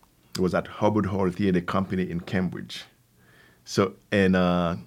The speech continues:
I met Kevin McGuire and Benji White, who was running the theater company, and then they auditioned me, and then, uh, and I was cast in my first play in English, and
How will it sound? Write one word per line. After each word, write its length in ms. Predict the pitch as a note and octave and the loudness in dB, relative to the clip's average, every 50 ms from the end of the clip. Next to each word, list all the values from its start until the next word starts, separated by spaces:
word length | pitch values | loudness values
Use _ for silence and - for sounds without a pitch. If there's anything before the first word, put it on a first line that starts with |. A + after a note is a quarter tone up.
| - - | -6 -2
I 100 | E2+ E2+ | 0 2
met 260 | F#2 F#2+ F#2+ F#2 - | 2 2 2 0 -2
Kevin 300 | - - F#2 F2+ G2 F#2 | -2 0 0 2 2 2
McGuire 640 | F#2 F2+ F2+ F#2 B2+ C#3 C#3 C#3+ C#3+ C#3+ C#3 C#3 C3 A2 | 2 0 2 4 4 6 6 8 8 6 6 4 4 2
and 200 | F#2 F#2 F2 F2 | 2 2 4 4
Benji 340 | F#2+ F#2+ G2 F2 - F#2+ | 4 2 2 0 0 -2
White, 380 | F#2 A#2 B2 B2+ C3+ C3+ C3+ - | 0 0 2 2 2 0 -2 -4
who 180 | - - - G2+ | -12 -10 -6 -2
was 260 | F2+ F2+ F2+ E2+ E2+ | 0 2 2 0 2
running 300 | F#2+ F#2+ F#2+ G2 F#2 F#2 | 2 2 2 4 2 0
the 60 | F2 | -2
theater 280 | - - C3 C#3+ C#3 C3+ | 0 0 0 2 2 0
company, 520 | - - C3 B2 B2 B2+ B2 B2 B2+ B2+ - - - - - - - - - _ | 0 -2 -2 0 0 0 0 0 -2 -2 -6 -10 -16 -18 -18 -20 -20 -20 -20 _
and 220 | - F#2 F#2+ F#2 | -2 0 2 4
then 360 | F#2+ F2+ F2+ F2+ F2 F2 F2 - - | 4 4 4 4 2 0 -4 -8 -8
they 120 | G2 F#2+ | -2 0
auditioned 500 | F#2 F2+ F2 F2 B2+ C3+ C3 - C3+ B2+ | 2 2 2 2 2 0 0 0 0 0
me, 340 | B2 B2 B2 B2 B2+ B2 A#2+ | 2 4 4 4 6 4 4
and 180 | A2 G2+ G2 F#2+ | 4 4 2 2
then, 200 | F#2+ F#2+ F#2 F#2 | 2 2 2 2
uh, 340 | F#2 F2+ F2+ F2 F2 F2 F2 - - - - - - - _ _ _ _ _ _ _ _ _ _ _ _ _ - | 0 0 0 0 0 -2 -4 -6 -14 -20 -20 -20 -20 -20 _ _ _ _ _ _ _ _ _ _ _ _ _ 0
and 320 | G#2 G2 G2+ G2+ G2+ - - | 2 2 4 2 2 0 2
I 120 | G#2 A2+ A#2+ | 4 4 6
was 180 | A#2+ A2 - | 6 4 2
cast 640 | - - - - - D3 C#3 C#3 C#3 C3+ - - - | -2 -8 -8 -4 0 4 4 4 4 4 0 -4 -4
in 140 | - A2 G#2+ | -2 0 2
my 180 | G2+ F2+ G2+ G#2 | 2 2 2 0
first 640 | - - - - - A#3 B3 - E3+ - - - - | -4 -8 -12 0 2 4 4 4 4 0 -6 -6 -2
play 300 | - B2+ B2 B2 A#2+ A#2 | 0 4 6 6 6 6
in 320 | - A2 G#2 G2 G2 - - _ | 4 2 0 0 0 -2 -4 _
English, 720 | A2+ A#2 A#2 G2 F2+ F2 D#2 D#2 F2 - - - - - _ _ - _ - _ _ | 4 4 4 4 2 -2 -4 -6 -6 -8 -12 -14 -16 -18 _ _ -20 _ -20 _ _
and 220 | - G#2 G#2+ - | -2 -2 -2 -2